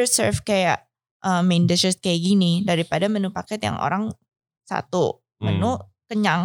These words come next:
Speaker 1: and happy with it gitu. Nah, jadi untuk menu Ramadan kita sediain ma-, paket khusus ma-, Ramadan. Jadi dia dapat tajilnya, dia dapat kurma.
Speaker 2: Hmm.
Speaker 1: Terus kayak, uh, minuman juga ada sedikit gitu sama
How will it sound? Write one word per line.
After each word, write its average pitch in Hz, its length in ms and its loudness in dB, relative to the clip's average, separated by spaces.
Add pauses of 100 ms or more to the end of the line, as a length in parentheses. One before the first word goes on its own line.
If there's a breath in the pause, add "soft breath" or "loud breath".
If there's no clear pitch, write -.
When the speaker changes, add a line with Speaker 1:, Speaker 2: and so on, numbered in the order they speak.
(140)
Speaker 1:
and 175 180 2
happy 190 320 0
with 160 220 -2
it 131 200 0
gitu. - 400 -8 (480)
Nah, 175 320 0 (420 soft breath)
jadi 196 480 0 (280)
untuk 202 340 2
menu 190 200 4
Ramadan 175 580 2
kita 254 300 -2
sediain 254 680 0
ma-, 202 280 -2
paket - 300 -6
khusus 208 240 2
ma-, 214 160 2
Ramadan. 180 640 2
Jadi 180 260 0
dia 208 160 2
dapat 175 240 -2
tajilnya, 175 680 0 (200)
dia 175 180 0
dapat 175 260 -2
kurma. 170 800 0
Speaker 2:
Hmm. 98 400 -4 (240)
Speaker 1:
Terus 190 240 0
kayak, 165 720 0
uh, - 540 -2
minuman 180 540 2
juga 180 260 0
ada 175 360 2
sedikit 170 800 -4
gitu - 300 -10
sama 202 480 -2